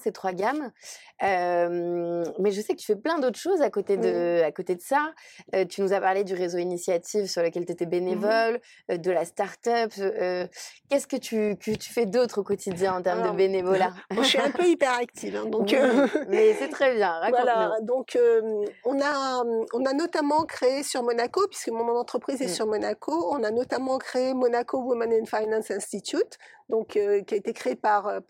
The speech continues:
Speaker 2: Patricia Cresso. Euh, lors de cette, euh, dans, dans cette, euh, association,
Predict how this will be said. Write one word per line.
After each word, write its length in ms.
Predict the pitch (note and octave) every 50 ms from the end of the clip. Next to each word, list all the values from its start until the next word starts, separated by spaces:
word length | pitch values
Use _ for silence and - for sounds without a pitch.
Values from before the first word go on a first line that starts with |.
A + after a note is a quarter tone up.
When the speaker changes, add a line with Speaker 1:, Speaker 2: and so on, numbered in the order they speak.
| G3 -
Speaker 2:
Patricia 540 | - G#3+ G#3+ - - A3 - - A#3+ A3 A3
Cresso. 500 | A3 - - A3 A3+ - - - - G4+ - _ _ _ _ - - - - - - - - - -
Euh, 40 | A#3+ A#3 A3 A3 A3 G#3+ G#3 G#3 G#3+ G#3+ G#3+ A3
lors 160 | A3 C4+ C#4+ C#4+
de 160 | C4 D4 C#4+
cette, 400 | - - - C4 B3+ _ - -
euh, 400 | A3+ A3 G#3+ G#3 G#3 G#3 G3+ G3
dans, 320 | G3+ G3 A#3+ A#3+ A#3 A#3
dans 180 | A3+ G#3 B3 A#3+
cette, 440 | A#3 - - A#3+ A#3 - - - A3
euh, 520 | G#3 G3+ G3+ G3 F#3+ F#3+ F#3 F#3 F#3+ F3 D#3+ E3 E3 D3+ E3 D#3+ D#3+ E3 E3 - - - - _ _ _ _ _ _ _ _ _ _ _ -
association, 800 | A#3+ A3+ - D4 B3 - - B3+ A#3 A#3+ A3+ - - - A#3+